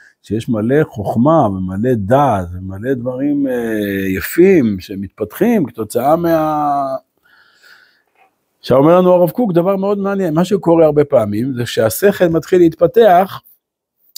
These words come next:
אז האינסטינקטים נפגעים. כי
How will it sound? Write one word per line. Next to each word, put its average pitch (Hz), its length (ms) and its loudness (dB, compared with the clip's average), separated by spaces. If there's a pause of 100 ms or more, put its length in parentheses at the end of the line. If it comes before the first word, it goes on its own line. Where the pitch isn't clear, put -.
(140)
אז 113 440 0 (120)
האינסטינקטים 143 680 2
נפגעים. 123 480 2 (4000)
כי 117 480 4